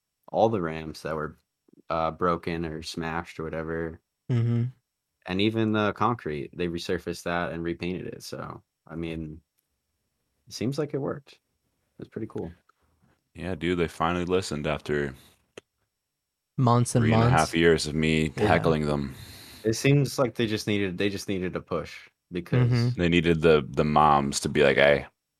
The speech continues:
Speaker 1: Yeah, that too. That definitely helped.
Speaker 2: Yeah, shout out
Speaker 3: And
Speaker 2: to the moms.
Speaker 3: a hundred percent did.
Speaker 1: Yeah.
Speaker 3: Yeah, shout out mommies.
Speaker 2: All the Karens out there calling in to complain.
Speaker 3: Mm-hmm.
Speaker 2: For once,
Speaker 1: Oh,
Speaker 2: they're
Speaker 1: yeah.
Speaker 2: on our
Speaker 1: I'm,
Speaker 2: side.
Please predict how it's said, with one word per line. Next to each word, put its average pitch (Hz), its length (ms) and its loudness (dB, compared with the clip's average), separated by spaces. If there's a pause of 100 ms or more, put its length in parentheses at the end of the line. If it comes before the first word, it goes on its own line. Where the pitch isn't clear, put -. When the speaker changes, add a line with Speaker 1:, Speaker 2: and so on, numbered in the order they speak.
(960)
Speaker 1:
Yeah, 90 200 2
that 92 220 2
too. 82 380 -6 (120)
That 80 220 -2
definitely 87 340 -6
helped. 80 480 -12 (180)
Speaker 2:
Yeah, 113 140 -2
shout 135 180 2
out 143 60 6
Speaker 3:
And 143 80 0
Speaker 2:
to 143 80 2
the 120 80 2
moms. 117 380 2
Speaker 3:
a - 20 -2
hundred 135 120 -4
percent - 20 -14
did. 71 180 -6 (520)
Speaker 1:
Yeah. 80 220 -6
Speaker 3:
Yeah, 71 60 -2
shout 82 240 4
out 95 100 4
mommies. 78 460 0 (140)
Speaker 2:
All 117 100 2
the 120 80 -2
Karens 113 440 2
out 113 200 2
there 120 320 4 (100)
calling 117 320 4
in 113 100 4
to - 100 -2
complain. 117 600 0 (920)
Speaker 3:
Mm-hmm. 71 300 -8
Speaker 2:
For 120 120 4
once, 117 240 6
Speaker 1:
Oh, - 40 0
Speaker 2:
they're 120 100 6
Speaker 1:
yeah. 113 80 4
Speaker 2:
on 117 80 4
our 113 120 6
Speaker 1:
I'm, 107 60 4
Speaker 2:
side. 113 380 2